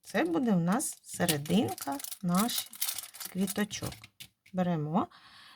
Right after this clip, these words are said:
між долоньками, коловими рухами. Ось так робимо такі ось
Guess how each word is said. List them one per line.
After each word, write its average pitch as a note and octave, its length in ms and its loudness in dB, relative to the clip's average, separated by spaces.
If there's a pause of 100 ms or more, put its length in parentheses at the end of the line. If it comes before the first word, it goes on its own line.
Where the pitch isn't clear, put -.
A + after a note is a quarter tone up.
(120)
між F#3+ 240 10
долоньками, E3+ 840 4 (2250)
коловими E3 600 6
рухами. D#4+ 680 0 (4000)
Ось E4+ 380 -2
так - 380 -6
робимо A3+ 520 4
такі A3+ 460 -4
ось - 340 -6